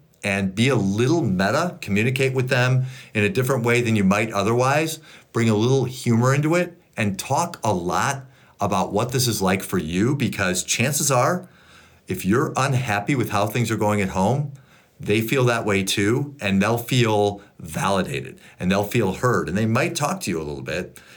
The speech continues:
and they might tell you, you know, "F off, please get out of my room. I'm gonna be nice about it," <laughs> you know? Either way, it's okay. It really is. Again, I, I'll repeat what I said earlier. Um, I don't think there's any need or room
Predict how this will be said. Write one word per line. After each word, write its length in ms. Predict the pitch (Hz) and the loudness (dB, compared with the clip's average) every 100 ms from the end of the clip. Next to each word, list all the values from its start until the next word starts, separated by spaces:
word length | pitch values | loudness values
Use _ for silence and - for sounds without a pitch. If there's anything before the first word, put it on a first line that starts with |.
| - | -10
and 120 | - | -4
they 40 | 143 | -2
might 160 | 143 | 0
tell 160 | 190 185 | 0 0
you, 80 | 170 | 2
you 180 | 151 | 2
know, 340 | 131 127 120 - _ _ - | 4 2 0 -8 _ _ -8
"F 180 | 127 127 | -2 0
off, 220 | 120 113 | 0 -2
please 200 | - 117 | -2 -2
get 140 | 104 101 | 0 0
out 80 | 98 | 2
of 60 | |
my 80 | 95 | 2
room. 320 | 92 85 80 - 131 123 | 0 -2 -10 -6 -2 0
I'm 100 | 98 | 2
gonna 120 | 98 | 2
be 100 | 95 | 2
nice 180 | 87 85 | 2 -2
about 200 | 90 - 127 | -6 -2 -2
it," 120 | 190 190 | -2 2
<laughs> 0 | |
you 120 | 131 | 2
know? 260 | 123 131 131 - - - | 4 2 -2 -8 -10 -6
Either 280 | 117 131 147 | -2 0 2
way, 420 | 127 131 165 170 - _ _ - | 2 2 0 -4 -14 _ _ -6
it's 160 | 113 | -2
okay. 520 | 113 101 98 80 - - - | 0 0 -2 -6 -6 -14 -8
It 180 | 104 98 | -6 0
really 280 | 104 101 90 | 2 2 0
is. 240 | 73 - - - - - | -2 -10 -16 -20 -20 -6
Again, 560 | 95 95 101 101 95 - | -4 0 0 2 0 0
I, 120 | 92 | -4
I'll 340 | 85 85 92 87 | -2 -2 -2 0
repeat 280 | 90 104 | 0 -2
what 140 | 98 95 | 0 0
I 80 | 92 | 0
said 240 | 104 92 | 0 0
earlier. 520 | 110 123 127 127 127 127 - | 0 2 2 2 0 -6 -14
Um, 560 | - 87 82 80 80 - - _ _ _ _ _ | -6 -2 -2 -2 -6 -10 -18 _ _ _ _ _
I 580 | 87 90 92 95 95 - - - | -2 0 0 0 -2 -6 -20 -12
don't 320 | - 101 110 - | -2 -2 -2 -2
think 220 | 101 95 | -2 0
there's 180 | 95 92 | -2 -2
any 340 | 104 95 95 | -2 2 2
need 460 | 95 95 95 95 95 | 2 2 2 2 0
or 220 | - 87 | -4 -4
room 500 | 85 92 85 87 | -2 -2 -4 -8